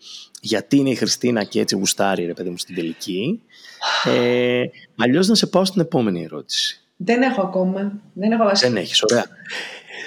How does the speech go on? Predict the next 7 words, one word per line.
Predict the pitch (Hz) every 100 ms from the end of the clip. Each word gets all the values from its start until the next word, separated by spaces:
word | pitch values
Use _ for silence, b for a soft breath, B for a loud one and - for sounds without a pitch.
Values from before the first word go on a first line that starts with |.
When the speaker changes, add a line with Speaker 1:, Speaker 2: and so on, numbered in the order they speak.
| B
Speaker 1:
Θα | - 135
αλλάξουμε, | 104 107 110 147 - - 127 113
θα | - 117 104 101 95 87 - - _ _
μετασχηματίσουμε | - 113 107 104 - 104 98 151 143 151
και | 135
το | - 135 123
podcast | 120 - 113 107 151